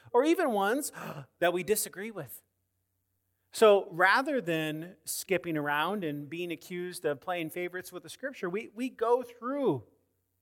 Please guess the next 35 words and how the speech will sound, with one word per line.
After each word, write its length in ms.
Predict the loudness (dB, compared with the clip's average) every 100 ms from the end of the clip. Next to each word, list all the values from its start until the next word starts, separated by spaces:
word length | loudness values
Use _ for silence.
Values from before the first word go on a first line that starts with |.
| _ _ _
every 300 | -2 -2 -4
passage. 640 | -4 -6 -6 -16 -20 -20 _ _ _ _ _ _ _ _ 4
So 240 | 6 6
no, 300 | 2 -2 -4 -12 _ _ _ _ _
no 120 | 0 2
money 240 | 2 -2
grab. 260 | -4 -8 -10 _ _ _ _ _ _ _ _ _ _ _ -20 -14 6
But 300 | 6 6 0
we 80 |
have 220 | -2 -2 0
to 100 | 0
address 340 | 4 2 2
this. 240 | -4 -8 -2
Earthly 380 | 0 0 -4
riches. 560 | -4 -6 -6 -12 -16 -20 _ _ _ _ _ _ _ 10
Earthly 480 | 10 10 0 -6 0
riches 680 | 0 0 -4 -4 -2 -4
can 600 | -6 -4 0 2 2 0 -6 _
be 360 | -8 -6 -6 -12 _
a 80 | -6
problem. 440 | 2 2 2 -6 -20 _ _ -20 -2
And 200 | 0 2
James 420 | 2 2 2 0
seems 400 | -2 0 0 0
to 80 | -2
point 280 | 0 2 2
out 160 | 0
in 100 | -2
our 120 | -4 -4
passage 520 | -2 -2 -2 -6 -6
in 80 | -6
verses 320 | -6 -6 -6
one 160 | -6
through 160 | -6 -10
six 460 | 0 0 0 -4